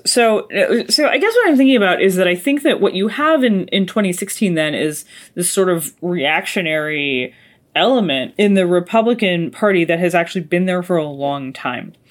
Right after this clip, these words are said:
So you've got the, the Pat Buchanan wing, you've got the Duncan Hunter wing, the anti-immigration wing. And while everybody was distracted,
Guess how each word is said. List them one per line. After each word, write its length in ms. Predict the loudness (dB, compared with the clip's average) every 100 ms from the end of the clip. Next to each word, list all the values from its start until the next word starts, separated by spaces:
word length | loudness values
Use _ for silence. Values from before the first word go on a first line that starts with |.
| -18 -18 -14
So 340 | -6 0 2
you've 220 | 2 0
got 280 | 0 0 0
the, 200 | 0 -2
the 100 | -4
Pat 280 | -6 -4 -6
Buchanan 600 | -4 -8 -6 -6 -6 -10
wing, 300 | -12 -14 -16 -20 -20 -8
you've 180 | -8
got 260 | -2 -2 -2
the 480 | 0 0 0 -2 -4
Duncan 340 | -2 -2 -2 -2
Hunter 600 | -4 -6 -10 -10 -10 -16
wing, 400 | -12 -12 -10 -14 -18 -20 -18 -4
the 180 | -2
anti-immigration 840 | 0 0 2 2 0 -2 -6 -8 -14
wing. 160 | -20 -20 _ -20 -4
And 180 | 0 2
while 140 | 2 0
everybody 500 | 0 0 0 2 2
was 160 | 0
distracted, 1000 | -2 -4 -4 0 0 0 0 0 2 -2